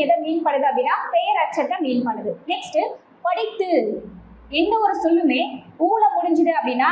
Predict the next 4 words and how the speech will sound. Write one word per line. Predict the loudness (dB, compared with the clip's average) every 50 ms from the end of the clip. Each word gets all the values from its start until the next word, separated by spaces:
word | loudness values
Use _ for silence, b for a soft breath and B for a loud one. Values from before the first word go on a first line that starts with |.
| 0 0 -2 0
இதோட | 0 0 0 -2 -2 -2 0
பேரு | 0 0 2 2 2 0 0 -4 -12 -16 -14 -8 -4 -2
வினையச்சம். | 0 0 0 0 0 -2 -4 -4 -6 -6 -4 -4 -4 -4 -4 -6 -6 -8 -10 -14 -18 -20 -20 -20 -20 -20 -20 -20 -20 -20 -20 -20 -20 -20 -20 -20 -20 -20 -20 -20 -20 -20 -20 _ _ _ _ -20 -20 _ -20 -20 -20 -20 _ _ _ _ _ -20 -20 -20 _ -20 -20 _ _ -20 -20 -20 -20 -20 _ _ _ -20 -20 _ _ _ -20 -20 _ -20 -20 _ _ -20 _ _ _ _ _ _ _ _ _ _ _ _ _ _ _ _ _ _ -20 -20 -20 -20 -20 -6 -2
So, | 0